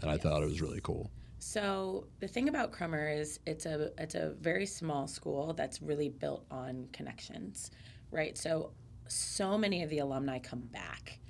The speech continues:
Speaker 1: That's
Speaker 2: and they
Speaker 1: cool.
Speaker 2: also really hire Crummer alumni. So I, my initial draw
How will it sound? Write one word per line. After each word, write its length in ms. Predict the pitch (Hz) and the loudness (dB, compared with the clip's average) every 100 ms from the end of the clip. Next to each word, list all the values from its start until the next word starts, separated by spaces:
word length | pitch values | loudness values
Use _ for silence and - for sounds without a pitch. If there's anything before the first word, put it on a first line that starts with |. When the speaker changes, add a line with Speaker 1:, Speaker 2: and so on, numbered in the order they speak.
| - - | -6 -2
Speaker 1:
That's 180 | 82 | 0
Speaker 2:
and 80 | 170 | 4
they 60 | 160 | 6
Speaker 1:
cool. 100 | - | 8
Speaker 2:
also 440 | 170 185 180 165 | 6 6 4 4
really 580 | 156 151 143 143 143 139 - - - | 4 2 2 2 2 0 -6 -14 -12
hire 600 | - 160 147 131 131 - - - - - - | 2 4 4 4 0 -4 -10 -14 -12 -12 -4
Crummer 300 | 160 151 139 | 0 2 2
alumni. 580 | 131 131 135 - - 185 - - - - - - | 2 0 -2 -2 -4 -6 -12 -16 -16 -16 -16 -12
So 200 | - 180 | 2 6
I, 260 | 175 165 175 | 6 6 2
my 200 | 170 160 | 2 4
initial 400 | 156 196 214 180 | 4 4 2 2
draw 500 | 165 151 143 143 | 4 6 6 6